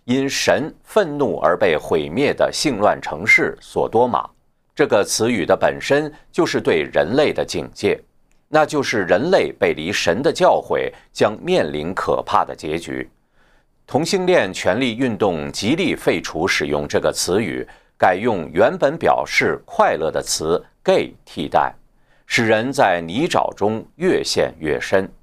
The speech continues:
通奸原为对堕落性行为表鄙视的用词，但如今变成无关痛痒的婚外性行为、同居。霍桑的《红字》中，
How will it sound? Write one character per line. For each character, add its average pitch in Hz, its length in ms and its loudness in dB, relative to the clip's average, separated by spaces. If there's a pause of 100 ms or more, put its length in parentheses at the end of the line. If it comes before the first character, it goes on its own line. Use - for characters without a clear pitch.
(520)
通 123 240 0
奸 120 340 0 (280)
原 123 260 2
为 101 300 4
对 117 340 2
堕 190 220 2
落 104 260 4
性 175 240 -2
行 101 240 -4
为 76 320 2
表 85 320 4
鄙 67 300 -10
视 170 200 0
的 71 120 2
用 80 200 -2
词， 67 400 -4 (360)
但 113 160 4
如 107 200 -4
今 185 240 -2 (200)
变 87 180 2
成 78 400 -6
无 110 220 -2
关 160 280 0
痛 147 280 -4
痒 71 240 0
的 69 200 0 (120)
婚 160 340 -2
外 101 240 2
性 92 220 -6
行 73 220 -6
为、 67 280 0 (220)
同 90 260 -4
居。 156 320 -2 (840)
霍 208 200 2
桑 180 220 2
的 123 100 4
《红 104 300 -4
字》 139 180 0
中， 120 320 0